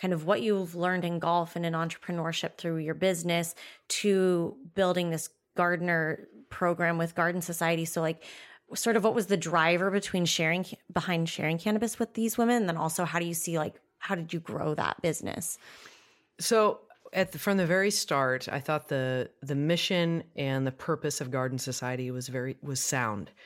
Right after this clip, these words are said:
Speaker 2: I agreed with it. I thought it was brilliant. I loved the product. I loved the look. Everything about it was very appealing. And seeing it in conjunction with who your target market was, well,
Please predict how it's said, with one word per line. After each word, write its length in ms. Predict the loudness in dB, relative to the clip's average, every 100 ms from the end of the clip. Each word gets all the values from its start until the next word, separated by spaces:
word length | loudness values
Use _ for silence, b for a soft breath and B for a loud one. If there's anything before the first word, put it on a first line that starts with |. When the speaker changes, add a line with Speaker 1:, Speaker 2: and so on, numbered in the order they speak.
| B B B B
Speaker 2:
I 320 | -2 0 0 -2
agreed 380 | -2 2 2
with 200 | 0 0
it. 180 | 2 2 0
I 120 | -4
thought 260 | -2 -2
it 80 | -2
was 160 | -6 -6
brilliant. 500 | 0 2 4 2 0
I 80 | -2
loved 320 | -2 0 -2
the 80 | -6
product. 600 | -6 0 2 2 0 -4 -4
I 160 | -2
loved 520 | 0 0 0 -2 -4 -4
the 280 | -2 -2
look. 400 | -2 4 4 4
Everything 400 | 0 0 0 0
about 340 | 0 2 2 2
it 120 | -2
was 160 | -4 -8
very 420 | -4 0 2 2
appealing. 580 | -2 -4 -4 -4 -6 -10 B B B B B -2
And 180 | 0 2
seeing 360 | 2 4 4
it 80 | 4
in 100 | 2
conjunction 500 | 0 -2 0 0 -2
with 120 | -2
who 260 | 0 4 4
your 180 | 4 0
target 360 | 0 -2 -2
market 340 | -4 -4 -4 -2
was, 640 | 0 2 0 -4 -6 -10 -12 _ _ _ _ _ _ _ -6
well, 240 | -4 -4